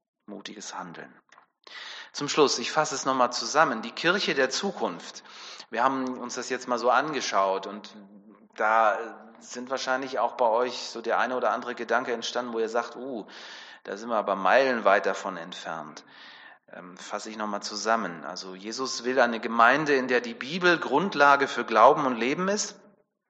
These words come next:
in der eine gute und wohltuende Gemeinschaft gepflegt wird,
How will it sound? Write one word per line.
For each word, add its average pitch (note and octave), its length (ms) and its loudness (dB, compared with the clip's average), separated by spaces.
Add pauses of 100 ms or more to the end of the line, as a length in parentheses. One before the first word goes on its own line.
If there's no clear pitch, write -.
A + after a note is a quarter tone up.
(600)
in A2+ 100 -8
der A#2 160 12
eine B2+ 180 10
gute E3 300 2
und B2+ 180 2
wohltuende D3 640 2
Gemeinschaft A#2 640 2
gepflegt - 640 -12
wird, D3 400 -2